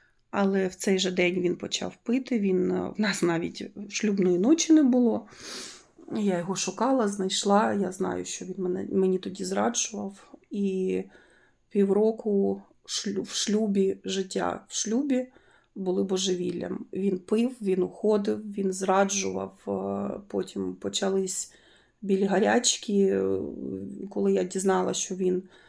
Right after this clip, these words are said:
ну, я боялась вже за дитину. Я уходила,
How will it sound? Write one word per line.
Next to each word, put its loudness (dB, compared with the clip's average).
ну, 4
я 6
боялась 2
вже 0
за -2
дитину. -6
Я 2
уходила, 4